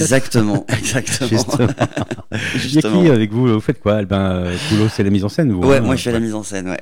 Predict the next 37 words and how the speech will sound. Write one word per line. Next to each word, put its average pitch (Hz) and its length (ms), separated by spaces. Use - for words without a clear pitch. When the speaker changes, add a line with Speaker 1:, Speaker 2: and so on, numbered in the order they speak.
Speaker 1:
ouais. 87 220
Speaker 2:
Et 87 160
on 87 160
a 90 100
Élise 117 380
Haute 135 480
qui - 100
interprète 104 340
interprète, 123 260
euh, 98 160
j'imagine, 104 540
euh, 95 200
Speaker 1:
Oui, 110 180
Madame, 110 400
euh, 104 80
Madame 113 300
V, 101 180
on 101 100
l'a 101 100
appelée 101 180
Madame 104 220
Speaker 2:
Madame 101 120
Speaker 1:
V 92 80
Speaker 2:
V. 95 40
Speaker 1:
entre 92 260
nous, 92 300
euh, 80 240
voilà. 82 260
Speaker 2:
D'accord. 120 340
Et - 80
puis 131 160
on 127 180
a 123 40
un 127 100
Simon 170 560
Chapelas. 127 760
Speaker 1:
Ouais, 113 180